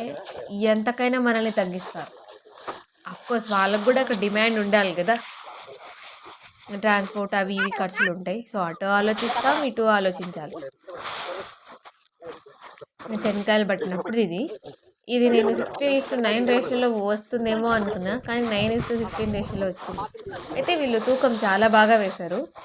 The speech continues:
అంటే ఒక హాఫ్ కేజీ, హాఫ్ కేజీ అంటే మామూలుగా నలభై ఆరు కేజీలు అనమాట. మూట అంటే యాభై కాదు ఇక్కడ వాళ్ళు తీసుకుంది. అయితే,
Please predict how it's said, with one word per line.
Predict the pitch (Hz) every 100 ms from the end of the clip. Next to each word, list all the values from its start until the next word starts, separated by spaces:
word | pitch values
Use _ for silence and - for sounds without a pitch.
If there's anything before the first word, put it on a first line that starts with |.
| -
అంటే | 202 214
ఒక | 196 190
హాఫ్ | 196 202 208
కేజీ, | 226 208 220
హాఫ్ | 214 202 -
కేజీ | 208 202
అంటే | 196 196 185 -
మామూలుగా | 196 202 202
నలభై | 196 196 208 220
ఆరు | 214
కేజీలు | 208 208 220
అనమాట. | 202 175 165 175
మూట | 180 190 190
అంటే | 175
యాభై | 233 185 180 185
కాదు | 175 160
ఇక్కడ | 170 208
వాళ్ళు | 294 220
తీసుకుంది. | 196 190 - 180 196 370 - - - - - - - -
అయితే, | 262 269 392